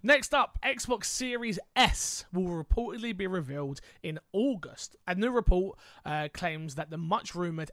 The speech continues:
Xbox Series X, or the Xbox Lockhart, will be revealed in August after it was r-, originally scheduled for an E three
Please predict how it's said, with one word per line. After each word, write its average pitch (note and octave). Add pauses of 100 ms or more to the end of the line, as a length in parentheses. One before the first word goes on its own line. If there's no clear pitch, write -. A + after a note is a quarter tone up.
Xbox G3
Series E3
X, D#3+
or C#3
the C3
Xbox C3
Lockhart, E3 (280)
will A#3
be A3+
revealed E3
in D3 (160)
August G3
after G3
it F3+
was E3
r-, C#3+
originally F3+
scheduled C#3+
for C#3
an C#3+
E G3+ (180)
three D3